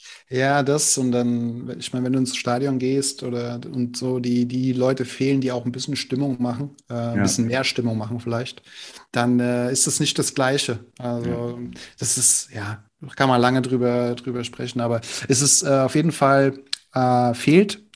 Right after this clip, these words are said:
Speaker 1: und, äh, wir hoffen alle, dass es bald wieder so zurückgeht, aber wir sind,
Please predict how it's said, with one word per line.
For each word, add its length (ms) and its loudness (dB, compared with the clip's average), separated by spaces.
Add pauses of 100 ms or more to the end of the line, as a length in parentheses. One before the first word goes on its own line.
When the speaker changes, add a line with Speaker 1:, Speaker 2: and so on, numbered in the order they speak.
(140)
Speaker 1:
und, 460 0
äh, 440 0
wir 140 -2
hoffen 260 -2
alle, 260 -4
dass 180 -8
es 260 -8 (100)
bald 280 -4
wieder 200 -2
so 140 -4
zurückgeht, 500 -2
aber 200 2
wir 80 2
sind, 300 -4